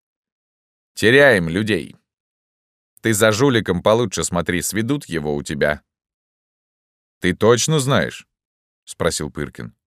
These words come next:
«Сейчас только что проезжал самокатчик из дворца». Сказала Марфута.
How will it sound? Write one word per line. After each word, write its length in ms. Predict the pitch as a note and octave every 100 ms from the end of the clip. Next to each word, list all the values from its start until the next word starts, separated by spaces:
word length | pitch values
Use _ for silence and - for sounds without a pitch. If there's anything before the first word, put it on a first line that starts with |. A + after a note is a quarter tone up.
| _ _ _ _ _ _ _ _ _ _
«Сейчас 560 | - - B2 - F3+ -
только 280 | E3 E3+ -
что 300 | - - G2+
проезжал 540 | A#2+ B2 G#2+ G2+ A2+
самокатчик 720 | A#2 C3 C#3 - E2+ - - -
из 100 | C#2
дворца». 540 | C#2+ D2 - B1 B1 _ _ _ _ _
Сказала 460 | - - E2 C#2+ C#2
Марфута. 580 | D2 C#2+ - B1+ A1+